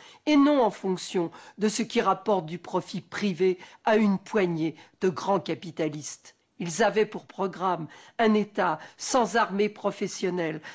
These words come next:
sans militarisme, et géré par des femmes et des hommes élus, mais aussi révocables à tout instant, sans privilèges. Au fil du temps,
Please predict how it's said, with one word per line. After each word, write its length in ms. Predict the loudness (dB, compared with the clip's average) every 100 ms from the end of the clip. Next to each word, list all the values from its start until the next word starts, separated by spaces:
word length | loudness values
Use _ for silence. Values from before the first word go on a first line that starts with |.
| -12
sans 320 | -6 0 2
militarisme, 1000 | 4 0 -2 -2 0 0 -2 -6 -6 -8 -8 -20 _ _ -2
et 100 | 2
géré 400 | 2 2 2 0
par 240 | 0 -2 0
des 160 | -2
femmes 300 | 0 0 0
et 80 | 0
des 260 | -2 0 0
hommes 220 | -2 -4 -14 _
élus, 420 | 0 2 4 2 -2 -14 -2
mais 140 | 2
aussi 360 | 2 2 0 -2
révocables 800 | -2 0 2 2 0 0 0 0
à 60 |
tout 220 | -4 -8 -4
instant, 480 | -4 -4 -8 -8 -10 -16
sans 340 | -10 -2 0 -2
privilèges. 840 | -4 -10 -8 -6 -4 -6 -10 -20 _ _ _ _ _ _
Au 80 | -12
fil 240 | -4 -2 -2
du 200 | -4 0
temps, 320 | 0 0